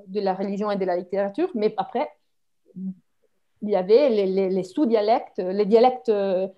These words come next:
les variétés parlées qui ont suivi leur évolution et qui ont été, euh, comment dire, euh,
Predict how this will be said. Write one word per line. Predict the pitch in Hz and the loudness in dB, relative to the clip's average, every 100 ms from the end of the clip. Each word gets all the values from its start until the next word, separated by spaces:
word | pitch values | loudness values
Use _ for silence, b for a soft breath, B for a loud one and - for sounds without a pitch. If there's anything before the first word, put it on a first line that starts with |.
| _ | _
les | 220 | 2
variétés | 214 220 240 254 | 4 2 0 2
parlées | 214 208 220 320 - - _ | 0 2 4 2 -2 -16 _
qui | - 233 | 2 4
ont | 240 247 | 4 0
suivi | - 214 247 | -2 -4 0
leur | 233 208 | 2 2
évolution | 190 196 196 196 311 381 | 0 -2 -4 -6 -4 -4
et | |
qui | - 220 | -2 -2
ont | 208 | -2
été, | 202 226 247 208 196 196 - 185 190 196 - _ _ | -2 4 6 4 -2 -8 -14 -10 -8 -10 -12 _ _
euh, | 196 180 185 180 - - _ _ _ _ _ _ _ _ _ _ _ _ _ | -4 -2 -4 -6 -12 -20 _ _ _ _ _ _ _ _ _ _ _ _ _
comment | 202 196 | -8 -6
dire, | 196 - | -8 -10
euh, | 170 170 | -10 -10